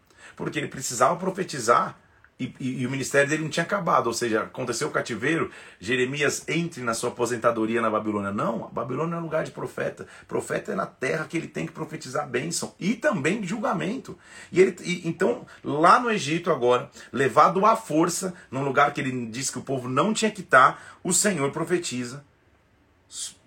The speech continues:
O Senhor usa Jeremias para profetizar de novo, o ministério dele não tinha acabado.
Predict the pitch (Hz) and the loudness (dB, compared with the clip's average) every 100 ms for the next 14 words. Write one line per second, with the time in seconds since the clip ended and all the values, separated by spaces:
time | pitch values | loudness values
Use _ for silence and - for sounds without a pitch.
0 | - - 123 - - 160 147 123 131 135 | -16 -6 2 2 4 2 2 0 -2 -4
1 | 143 135 127 - 156 160 - 120 156 190 | -4 -4 -4 -6 -10 -10 2 2 2 2
2 | 208 143 113 110 135 143 180 285 - 147 | 0 0 -4 -4 -4 -2 -2 0 -4 0
3 | 101 113 127 | 2 4 2